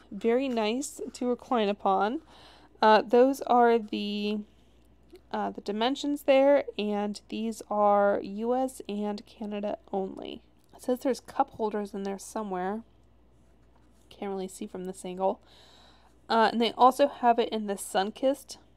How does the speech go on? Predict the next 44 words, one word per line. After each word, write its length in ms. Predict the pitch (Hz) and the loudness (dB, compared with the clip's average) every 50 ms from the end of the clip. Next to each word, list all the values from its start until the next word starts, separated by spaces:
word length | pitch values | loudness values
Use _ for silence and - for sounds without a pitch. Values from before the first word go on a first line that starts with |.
| _ _ _ _ _ _ _ - | _ _ _ _ _ _ _ -16
shade. 460 | - - - 262 262 262 277 277 - | -12 -6 -4 -4 -2 -2 -4 -4 -2
I 120 | - 220 | -2 -4
think 200 | 226 - 277 302 | -4 -6 -4 -2
I 60 | 359 | -2
prefer 340 | 370 370 - 254 - - 226 | -2 -2 -4 -6 -4 -4 -4
the 80 | 214 208 | -4 -6
blue 340 | 208 - - 202 208 196 - | -8 -10 -8 -6 -4 -4 -4
one, 340 | - - - - - 233 - - - _ _ _ _ | -6 -8 -8 -8 -10 -14 -16 -20 -20 _ _ _ _
but, 260 | 214 208 196 190 - _ _ _ _ _ - _ _ _ - _ _ _ _ - | 2 2 2 2 -2 _ _ _ _ _ -20 _ _ _ -20 _ _ _ _ 2
uh, 140 | 208 208 - | 2 2 2
yeah, 180 | - 202 202 - | 2 2 0 0
two 180 | 202 - - 294 | 0 -2 -2 0
different 260 | 320 330 392 - - | 0 2 0 2 4
options 340 | 262 277 269 - 294 269 - | 4 4 4 0 -4 -8 -6
for 120 | - 269 | -6 -6
you 340 | 247 240 247 247 254 262 277 | -4 -4 -2 -2 -2 -2 -4
if 100 | 269 - | -4 -6
you 120 | 247 240 - | -10 -8 -6
have 120 | - 233 233 | -6 -6 -4
a 80 | 220 | -6
pool 640 | 220 - - - 262 240 233 240 254 269 285 302 - - _ _ _ _ _ _ _ | -8 -8 -10 -6 -2 0 2 2 2 2 0 -2 -6 -10 _ _ _ _ _ _ _
you'd 140 | 240 220 226 | -12 -10 -8
like 160 | 226 220 - | -8 -8 -8
to 60 | - | -10
hang 240 | 220 214 - 220 220 | -12 -12 -12 -10 -6
out 160 | 220 220 226 | -6 -4 -2
on 160 | 233 226 226 226 | -2 -2 -2 -2
them 180 | 233 233 233 | -4 -4 -4
this 160 | 233 233 226 | -6 -8 -10
summer. 360 | - - 240 233 240 269 320 370 - _ _ _ | -6 -6 -4 -4 -2 -4 -6 -6 -8 _ _ _
And 160 | 240 254 262 | -2 0 2
then 160 | 277 277 269 | 2 2 0
finally, 540 | 262 - - 285 294 311 320 320 320 302 269 | 0 0 2 2 2 2 0 -2 -2 -4 -6
I 60 | - | -8
think 200 | 247 - 254 247 | -8 -10 -10 -8
this 200 | - 262 262 - | -8 -10 -10 -10
is 100 | 247 233 | -12 -12
the 100 | - - | -8 -4
last 320 | 220 214 98 - 202 - - | -2 -2 -2 -2 -4 -6 -8
one, 160 | - 80 78 | -10 -8 -6
yeah. 180 | - - - - - _ _ _ _ - | -8 -8 -8 -10 -14 _ _ _ _ 0
Uh, 160 | - 220 220 | 2 2 2
the 80 | 214 214 | 2 2
Jonathan 500 | 208 262 262 285 311 311 320 320 277 | 4 4 4 4 4 0 -2 -2 -4